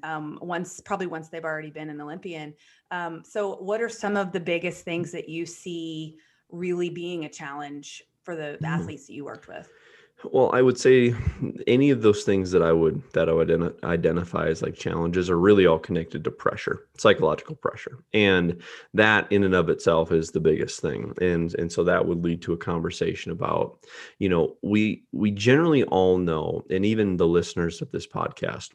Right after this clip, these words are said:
Speaker 2: we've all felt the effects of pressure. You know, we felt that tightness in our chest. We felt the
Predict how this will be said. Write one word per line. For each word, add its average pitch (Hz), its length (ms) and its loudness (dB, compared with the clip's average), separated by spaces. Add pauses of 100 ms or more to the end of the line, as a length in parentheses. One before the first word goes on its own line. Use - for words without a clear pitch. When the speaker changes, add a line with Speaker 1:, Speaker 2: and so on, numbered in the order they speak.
(140)
Speaker 2:
we've 107 280 -2
all 131 320 2
felt - 680 2
the 92 140 0
effects - 480 -4
of 85 200 -10
pressure. - 520 -6 (680)
You 107 100 2
know, 87 140 4
we 87 180 2
felt 98 420 4
that 95 260 -2
tightness 90 460 -2
in 85 80 -4
our 82 100 -4
chest. 82 480 -6
We 95 140 -8
felt 92 480 0
the 87 320 -2